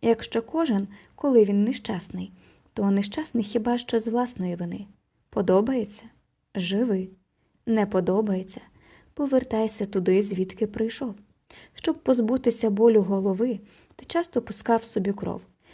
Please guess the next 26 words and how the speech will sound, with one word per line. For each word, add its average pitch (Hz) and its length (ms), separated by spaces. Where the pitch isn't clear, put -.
аби 233 240
трохи 277 360
схуднути, 202 720
розтинав 214 640
жилу. 180 380
Не 262 140
мусимо 214 440
кривити 214 480
собі 202 300
груди 220 440
широкою 233 600
раною. 180 420
Невеличке 240 600
лезо 233 400
прокладає 247 600
шлях 220 380
до 196 140
великої 208 460
свободи. 247 560
Ціною 269 500
лишень 233 480
одного 254 480
уколу 233 480
сягнеш 220 400
повної 220 380
безтурботності. 254 880